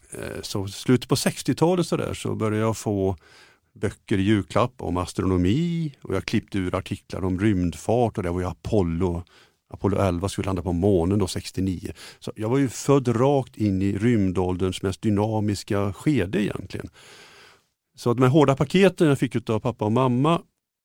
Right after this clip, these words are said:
de blev också till slut ytterligare några paket med, eh, ufo-böcker. För jag kände ju det att, vad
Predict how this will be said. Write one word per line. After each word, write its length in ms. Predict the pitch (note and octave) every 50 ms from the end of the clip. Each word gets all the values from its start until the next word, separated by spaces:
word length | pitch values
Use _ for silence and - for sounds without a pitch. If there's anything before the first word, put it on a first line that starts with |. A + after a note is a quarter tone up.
| _ _ _ _ _ A#2
de 180 | A#2+ C3+ D#3
blev 220 | D3 D#3 D#3+ D#3+ C3+
också 220 | A2+ - - D3
till 120 | - C#3
slut 340 | B2 - C3 A2+ G#2+ - -
ytterligare 360 | C3 A#2+ - - - - D3
några 180 | F#3 F3 C3+ A2
paket 560 | - - B2 - - A2 F#2 F2 D#2+ - -
med, 640 | - G2+ F#2+ F#2+ G2 G2+ G2+ G2 F#2+ F#2+ F#2 F#2+ G2
eh, 260 | F#2+ F#2 F#2 F2+ F2 -
ufo-böcker. 880 | - - A#2+ B2 G#2 - - G2 F#2+ F#3 F#3+ - - - - - - - _ _ _ _ _ _ _ _ _
För 60 | - A2
jag 80 | G#2+
kände 340 | - - E3 C#3+ A#2+ G#2+ B2
ju 80 | B2+ B2
det 160 | A2 G#2 G2+
att, 100 | G#2 - - - - - - - - - _ _ _ _ _ _ _ _
vad 100 | - C3